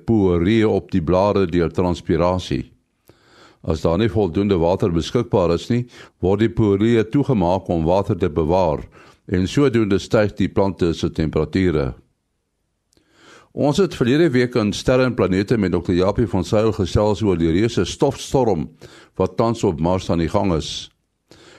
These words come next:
Die klein Opportunity kan tans nie funksioneer nie, want die dik stof blokkeer die sonlig sodat die tuig nie sy batterye kan laai nie.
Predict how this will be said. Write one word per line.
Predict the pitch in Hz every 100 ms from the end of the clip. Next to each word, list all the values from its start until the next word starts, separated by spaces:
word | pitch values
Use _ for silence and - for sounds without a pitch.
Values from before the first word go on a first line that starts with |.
| _
Die | -
klein | 107 165 165
Opportunity | 147 - 113 - 175 165 127 123 127 123
kan | 120 104
tans | 101 131 131 -
nie | - 113
funksioneer | 139 127 107 - 95 92 113 95
nie, | 95 131 - - _ _
want | 87 95 - -
die | 95
dik | 87 127 151
stof | - - 139 127
blokkeer | - 104 - 131 131
die | 110 95
sonlig | 131 127 95 101 - - _
sodat | - 117 107 104
die | 98 -
tuig | 139 127 120
nie | 98 120 143
sy | - 113 98
batterye | 80 85 92 85 101 95
kan | 90 80
laai | 82 90
nie. | 80 71 67